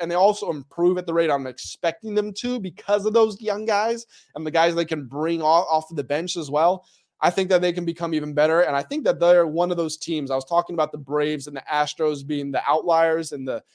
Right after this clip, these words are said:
and the which one you got bet. But the Brewer-, the Brewers can absolutely be a problem for some of these teams too. You know, again, we're gonna keep it in the National League, so we talk about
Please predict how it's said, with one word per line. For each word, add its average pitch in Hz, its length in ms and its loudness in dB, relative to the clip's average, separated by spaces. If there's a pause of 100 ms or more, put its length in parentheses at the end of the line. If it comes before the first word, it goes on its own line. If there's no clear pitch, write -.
(180)
and 143 160 -6
the 120 160 -4
which 143 320 -8
one 143 200 -4
you 131 80 -8
got 139 360 0
bet. 165 220 4 (300)
But 165 120 -4
the 165 40 -6
Brewer-, 214 500 4
the 175 120 -4
Brewers 233 340 0
can 170 120 -6
absolutely 185 480 0
be 151 140 -2
a 135 40 0
problem 175 480 -2
for 156 80 -18
some 156 220 -10
of 147 40 -8
these 135 200 -8
teams 143 320 -10
too. 139 260 -6
You 113 80 -12
know, 123 160 -2
again, 131 320 -4
we're 135 80 -4
gonna 139 140 -6
keep 151 260 -8
it 147 80 -8
in 131 80 -4
the 131 80 -6
National 135 400 0
League, 135 220 -4
so 139 120 -6
we 135 140 -6
talk 135 260 2
about 131 280 2